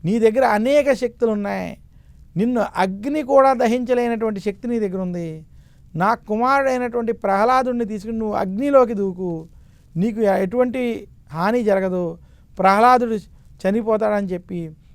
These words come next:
తన చెల్లిని ఒప్పించి ప్రహ్లాదుడిని పట్టుకుని హో-, హోళికని ఈరోజు అగ్ని ప్రవేశం చేయించాడు. అగ్ని ప్రవేశం చేయించిన తర్వాత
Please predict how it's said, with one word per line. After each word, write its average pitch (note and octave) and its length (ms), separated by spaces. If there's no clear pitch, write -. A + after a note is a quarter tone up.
తన G3 100
చెల్లిని A3 380
ఒప్పించి F#3 640
ప్రహ్లాదుడిని A#3 600
పట్టుకుని G#3+ 400
హో-, G3 340
హోళికని G#3+ 400
ఈరోజు G3+ 380
అగ్ని G#3+ 360
ప్రవేశం A#3+ 400
చేయించాడు. D3+ 800
అగ్ని A3+ 240
ప్రవేశం C4 420
చేయించిన A3+ 400
తర్వాత F#3+ 440